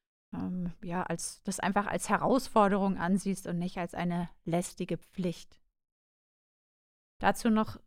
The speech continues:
so ein praktischer Tipp ist, dass du dir einen guten Ort auswählst, an dem du das machst. Also, es macht jetzt für das, für das Waschbox-Training,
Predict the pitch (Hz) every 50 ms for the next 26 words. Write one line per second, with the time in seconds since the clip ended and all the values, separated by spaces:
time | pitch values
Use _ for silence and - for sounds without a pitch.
0 | _ - - 190 185 185 - - - 226 226 - - 202 - - 233 - - -
1 | 320 381 - 277 220 - - 214 202 - - 208 185 208 202 196 185 - 196 208
2 | - 170 - - 165 202 277 - 294 277 269 269 - - - 269 269 277 269 -
3 | - 254 240 240 254 240 240 254 247 226 226 226 - - 220 226 247 226 - -
4 | - - - - - - _ _ - 196 196 190 190 180 185 180 175 180 175 -
5 | - - _ _ _ _ _ _ _ _ - - 165 170 - - 185 165 - -
6 | - - _ - 190 180 - 160 160 - - - - - - - _ _ _ _
7 | - 180 170 156 156 160 160 - - - 185 226 247 - - - 226 226 - -
8 | - - - 233 226 220 208 214 202 196